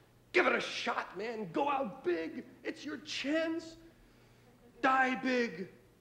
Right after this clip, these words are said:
Work in a few posthumous reflexes for your friends. Give 'em a show before you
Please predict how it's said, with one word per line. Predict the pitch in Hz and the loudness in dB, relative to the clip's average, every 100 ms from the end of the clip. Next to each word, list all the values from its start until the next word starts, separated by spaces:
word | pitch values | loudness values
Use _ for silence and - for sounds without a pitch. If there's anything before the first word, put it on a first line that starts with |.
| - | 2
Work | 262 277 277 | 6 6 6
in | 277 | 4
a | 262 | 4
few | 269 262 254 | 2 0 -2
posthumous | - 262 262 - 262 254 185 | 0 0 0 -2 2 2 2
reflexes | 254 254 233 233 - 202 185 | -2 -2 -2 -6 -6 -14 -14
for | - 214 | -10 -6
your | 208 | -6
friends. | - 214 226 214 202 190 - - - - - - - - - 415 - - - - - - - 208 - | -4 -4 -2 -4 -8 -12 -16 -18 -12 -12 -10 -10 -8 -6 -4 -4 -4 -6 -8 -8 -10 -10 -10 -10 6
Give | 339 | 8
'em | 320 294 | 8 6
a | |
show | - - 220 294 302 285 247 | 2 0 4 6 6 2 0
before | 226 - 208 277 | -2 -4 4 4
you | 262 180 | 4 -2